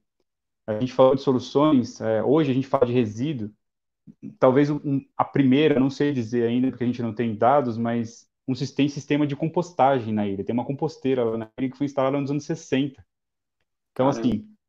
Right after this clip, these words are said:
Speaker 1: a gente, o que que a gente quer fazer? A gente quer mostrar, fazer um roteiro de visitação, existem diversos modelos de visitação que a gente quer propor pra ilha, né?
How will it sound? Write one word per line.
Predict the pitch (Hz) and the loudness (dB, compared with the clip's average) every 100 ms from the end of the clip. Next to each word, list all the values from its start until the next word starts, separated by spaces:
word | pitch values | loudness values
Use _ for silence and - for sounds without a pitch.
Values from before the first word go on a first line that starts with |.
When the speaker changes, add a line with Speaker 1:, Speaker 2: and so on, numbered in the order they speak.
| _ _ _ - | _ _ _ -8
Speaker 1:
a | 107 | -4
gente, | 131 156 | -4 -6
o | - | -6
que | 190 | -2
que | 185 | 0
a | |
gente | 165 156 | 0 0
quer | 143 131 | 0 2
fazer? | 131 113 110 101 107 | 0 0 -4 -4 -4
A | |
gente | 113 127 | -4 -4
quer | 127 139 | -2 -2
mostrar, | 143 156 - 131 131 131 | 0 -2 -2 2 2 2
fazer | 117 110 | 0 0
um | 143 | -2
roteiro | 147 143 131 120 | -2 -2 -2 -2
de | 113 | -4
visitação, | 107 107 101 - 127 113 | -6 -8 -8 -6 -4 -4
existem | 113 123 127 | -4 -2 -2
diversos | 113 123 131 139 | 0 -2 -2 -2
modelos | 131 113 120 127 | -2 0 0 0
de | 110 | -2
visitação | 110 110 107 117 | -6 -6 -6 -8
que | 110 | -8
a | |
gente | 110 107 | -8 -10
quer | - 120 - | -4 -4 -2
propor | 117 - 127 127 - | -6 -2 0 0 -2
pra | - 101 | -8 -4
ilha, | 113 131 107 - _ _ _ _ | -2 -2 -4 -8 _ _ _ _
né? | 107 110 107 | -4 -2 -2